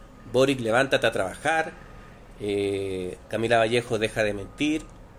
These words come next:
o deja de equivocarte. Eh, subsecretario Monsalve brilla por su ausencia.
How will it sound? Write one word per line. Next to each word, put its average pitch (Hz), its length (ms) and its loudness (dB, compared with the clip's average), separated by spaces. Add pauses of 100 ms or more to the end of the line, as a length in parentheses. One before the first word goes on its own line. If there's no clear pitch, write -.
(360)
o 98 200 -4
deja 117 220 -2
de 107 60 2
equivocarte. 143 1080 -2 (220)
Eh, 101 180 -4
subsecretario 113 580 -2
Monsalve 113 480 0
brilla 110 260 -2
por 110 120 -6
su - 120 -10
ausencia. 139 540 -2